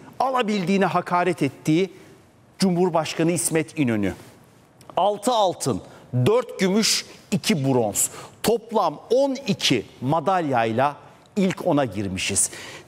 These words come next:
Dünya Savaşı sonrası ülke sayısı az ama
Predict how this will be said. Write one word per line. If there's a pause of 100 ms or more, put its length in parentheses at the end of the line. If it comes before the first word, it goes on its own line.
Dünya
Savaşı
sonrası
ülke
sayısı
az
ama